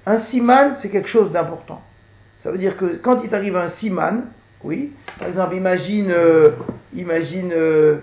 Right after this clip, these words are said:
tu prends un nouvel appartement, oui, et quand tu arrives, il y a l'inondation.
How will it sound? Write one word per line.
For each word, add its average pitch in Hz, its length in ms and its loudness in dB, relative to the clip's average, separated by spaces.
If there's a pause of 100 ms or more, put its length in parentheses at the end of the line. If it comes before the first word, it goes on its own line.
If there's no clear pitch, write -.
(400)
tu 175 180 -10
prends - 240 0
un 98 80 4
nouvel 208 260 2
appartement, 196 840 2 (400)
oui, 226 380 -2
et 190 80 0
quand 247 220 4
tu 247 120 4
arrives, 214 500 2 (220)
il 175 60 0
y - 20 8
a 190 40 6
l'inondation. 202 760 0